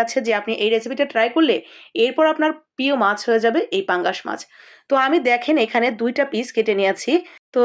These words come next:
দুইটা মাছের পিস সুন্দর করে এখন এটা আমরা উপরের দিকটা পরিষ্কার করে নেব। তো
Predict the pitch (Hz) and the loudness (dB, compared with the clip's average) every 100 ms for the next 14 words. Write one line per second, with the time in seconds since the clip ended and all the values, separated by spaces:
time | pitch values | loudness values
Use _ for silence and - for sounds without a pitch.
0 | 233 254 269 359 311 294 320 320 262 294 | 2 0 2 4 4 2 0 0 -2 -2
1 | 254 247 269 262 226 214 247 214 202 214 | -2 -2 0 2 2 2 -2 0 0 0
2 | 214 202 214 208 208 240 240 262 254 226 | 0 2 0 0 -2 -2 0 0 0 0
3 | 208 202 196 196 339 - - - _ | 0 0 0 0 -2 -6 -20 -20 _